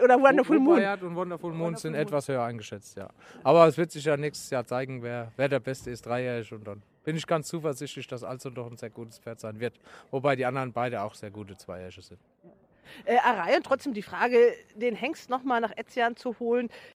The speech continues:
Speaker 1: Das ist ja ein Hengst, der von seiner Besitzerin ja wirklich gemacht worden ist.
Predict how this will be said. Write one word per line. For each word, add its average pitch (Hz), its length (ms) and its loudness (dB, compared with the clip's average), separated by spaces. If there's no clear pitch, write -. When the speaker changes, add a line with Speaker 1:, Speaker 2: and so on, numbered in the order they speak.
Speaker 1:
Das - 140 -4
ist - 180 -8
ja 254 60 2
ein 214 160 0
Hengst, 226 420 -2
der 196 340 2
von 196 100 -10
seiner 196 200 0
Besitzerin 190 480 -6
ja 185 280 -2
wirklich 214 540 -4
gemacht 196 380 -6
worden 175 260 -4
ist. - 280 -6